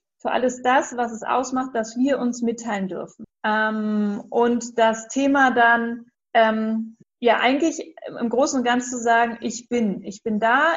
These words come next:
ich bin präsent, ich darf mich mitteilen, ich darf kommunizieren.“ Ähm, insofern hat Schilddrüse oder alles, was mit dem Hals und besonders mit der Schilddrüse zu tun hat, auch immer etwas damit zu tun,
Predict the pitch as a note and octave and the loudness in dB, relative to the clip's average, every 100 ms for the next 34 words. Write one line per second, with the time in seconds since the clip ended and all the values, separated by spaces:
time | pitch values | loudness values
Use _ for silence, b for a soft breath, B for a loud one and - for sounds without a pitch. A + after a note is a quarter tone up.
0 | - A3+ - - A3+ A3+ A3+ G#3+ A#3 B3+ | -2 -10 -8 -6 -6 -4 -4 -2 0 -2
1 | B3+ - A3 G#3+ G#3+ G#3 A#3 B3 - C4+ | -4 -4 -2 -2 -4 -4 -2 -4 -2 -2
2 | B3 B3 A3+ - A3 A3 - A3+ A3+ A3 | -2 -2 -8 -2 -2 -2 -2 0 2 0
3 | - - A3+ F#3 F#3+ _ _ _ A3 G#3 | -4 -4 -2 -2 -6 _ _ _ -2 0
4 | G#3 G#3 G#3 G#3+ _ _ A#3 A#3 C#4+ C#4 | 0 -2 -2 -6 _ _ -2 0 0 0
5 | C4 B3+ B3+ - - D#4 D#4+ C#4 B3 A3+ | 2 0 -2 -6 -4 -2 -2 -2 0 0
6 | G#3+ - B3+ B3 A3+ A3+ A#3 A#3 C4 D#4 | 0 0 -2 -2 -4 -4 -4 -2 0 0
7 | - A#3+ A#3 A#3+ A#3 A3+ A3 D4 F#4 E4 | -2 -4 -2 -2 -4 -6 -6 -2 -4 -2
8 | C#4 B3+ B3+ C4 B3+ C#4+ C4+ B3 - - | -6 -6 -8 -12 -8 -4 -2 -2 -4 -6
9 | - D#4 D#4+ - C4+ C4 - B3 B3+ B3+ | -6 -4 -4 -4 -6 -6 -4 -2 -2 -6
10 | A#3+ - C4+ C4 | -12 -4 -2 -2